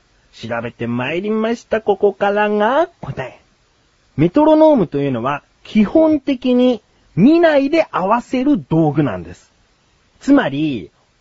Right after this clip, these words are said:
音を聞いてテンポを合わせる道具なんです。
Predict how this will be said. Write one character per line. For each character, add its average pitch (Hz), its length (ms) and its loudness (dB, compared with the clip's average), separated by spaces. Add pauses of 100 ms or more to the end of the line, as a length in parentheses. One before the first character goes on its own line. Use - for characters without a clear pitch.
音 330 380 2
を 254 80 0
聞 247 360 -4
い 240 60 -6
て 320 220 -2
テ 247 160 2
ン 226 100 2
ポ 160 220 -2
を 139 160 -4
合 151 80 0
わ 190 120 0
せ - 200 0
る 214 180 0
道 143 220 2
具 131 100 -2
な 101 120 -4
ん 82 60 -12
で 90 80 -20
す。 - 80 -20